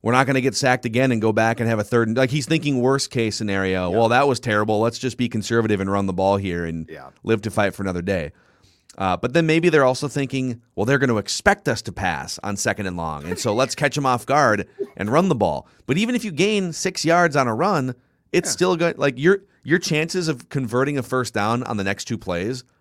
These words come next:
Speaker 1: are very small if you run the ball on second and long.
Speaker 2: Yeah, absolutely.
Speaker 1: Well, but you could break a run. You could break a run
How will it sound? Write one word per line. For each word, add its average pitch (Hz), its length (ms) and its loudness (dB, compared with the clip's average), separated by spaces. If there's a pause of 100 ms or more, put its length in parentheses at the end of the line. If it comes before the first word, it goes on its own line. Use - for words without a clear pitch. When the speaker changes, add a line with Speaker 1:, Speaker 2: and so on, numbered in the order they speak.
Speaker 1:
are 123 160 2
very 123 340 2
small 113 400 0
if 113 140 -6
you 127 120 -4
run 110 260 0
the 123 60 0
ball 101 280 0
on 87 140 -4
second 90 320 -6
and 78 100 -10
long. 64 260 -14 (140)
Speaker 2:
Yeah, - 280 -14
absolutely. 196 380 -4
Speaker 1:
Well, 165 60 6
but 202 120 6
you 254 100 0
could 240 120 0
break 214 180 4
a 214 60 6
run. 202 320 4
You 147 80 -2
could 185 220 -4
break 202 180 0
a 147 80 2
run 131 360 -2